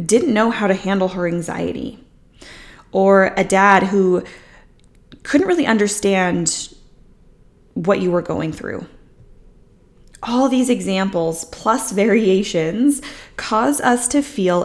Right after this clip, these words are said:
emotionally abandoned as a little girl. So we're taught unconsciously that feelings are weak, they're embarrassing, they're definitely uncomfortable,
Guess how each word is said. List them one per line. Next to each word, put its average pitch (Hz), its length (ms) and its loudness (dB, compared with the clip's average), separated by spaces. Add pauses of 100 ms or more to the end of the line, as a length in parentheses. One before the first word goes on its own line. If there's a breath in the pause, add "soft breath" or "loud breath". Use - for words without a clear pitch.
emotionally 170 840 -2
abandoned 160 840 -4 (200)
as 160 180 -4
a 165 60 -4
little 160 200 -2
girl. - 340 -10 (1500 loud breath)
So - 260 2
we're 190 380 0
taught - 760 -8 (300)
unconsciously 190 960 -6 (340)
that 180 340 -2
feelings 196 440 -2
are 180 180 0
weak, 170 500 -8 (1000)
they're 175 160 0
embarrassing, 170 920 -4 (1300)
they're 185 160 -2
definitely 202 640 0
uncomfortable, 175 1080 -6